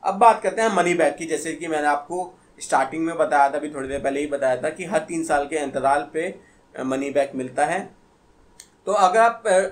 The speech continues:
नौ साल के लिए एलआईसी fixed deposit scheme यानी एलआईसी बीमा बचत policy लेते हैं नौ साल के लिए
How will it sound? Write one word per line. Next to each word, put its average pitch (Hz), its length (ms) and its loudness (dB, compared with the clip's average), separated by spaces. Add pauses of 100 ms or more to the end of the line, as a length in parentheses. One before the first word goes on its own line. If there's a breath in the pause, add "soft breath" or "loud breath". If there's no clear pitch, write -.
(160)
नौ 156 340 4
साल 175 280 4
के 180 120 -6
लिए 170 180 -2
एलआईसी 147 600 0
fixed 165 260 -10
deposit 156 460 -4
scheme 143 320 -10
यानी 143 140 -4
एलआईसी 143 360 0
बीमा 151 280 -2
बचत 151 320 -4
policy 135 280 -4
लेते 127 260 -6
हैं 170 120 -4
नौ 131 180 -2
साल 135 200 0
के 131 100 -10
लिए 185 240 -6